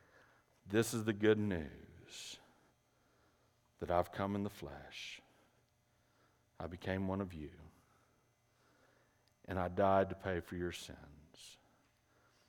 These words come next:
And I rose from the grave. And I am the King." That's the good news. That's the essential message that God wants all people to hear.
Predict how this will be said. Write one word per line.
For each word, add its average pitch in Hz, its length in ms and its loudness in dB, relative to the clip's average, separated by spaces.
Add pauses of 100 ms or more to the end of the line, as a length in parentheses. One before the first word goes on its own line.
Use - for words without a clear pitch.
(120)
And 90 120 -2
I 92 80 2
rose 92 300 2
from 98 160 -6
the 90 80 -2
grave. 73 480 -8 (1040)
And 80 160 -6
I 87 160 0
am 90 140 0
the 90 60 -2
King." - 380 -16 (1500)
That's 107 380 12
the 120 100 -4
good 104 260 6
news. 76 580 -6 (160)
That's 104 360 12 (160)
the 151 320 10 (220)
essential 165 500 8
message 98 520 2 (400)
that 101 240 6
God 107 540 12
wants 110 300 8
all 120 260 12
people 113 380 2
to 95 160 -4 (260)
hear. 123 380 10